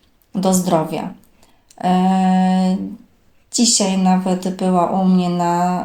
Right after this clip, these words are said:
terapii jajkiem, e, pani, która w zeszłym miesiącu również, e, była na zabiegu, ale przed zabiegiem, e, zadzwoniła do mnie, że,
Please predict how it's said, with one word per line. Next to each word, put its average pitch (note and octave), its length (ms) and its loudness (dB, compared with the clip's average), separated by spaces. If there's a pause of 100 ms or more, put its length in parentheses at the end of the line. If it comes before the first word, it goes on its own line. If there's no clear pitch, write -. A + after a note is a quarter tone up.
(160)
terapii F3+ 460 -2
jajkiem, F3+ 640 -4
e, E3+ 320 -6
pani, G#3 400 6
która F3+ 500 0
w G3+ 80 -8
zeszłym G#3 420 0
miesiącu F3+ 880 -2 (960)
również, F#3 760 0
e, E3+ 340 0
była F3+ 240 0
na E3+ 160 -2
zabiegu, G3+ 580 0
ale F#3 200 2
przed F#3 300 -4
zabiegiem, F3+ 720 -2
e, F3+ 140 -6 (540)
zadzwoniła F3+ 680 0
do F#3 200 -2
mnie, F#3 340 0
że, F3 480 0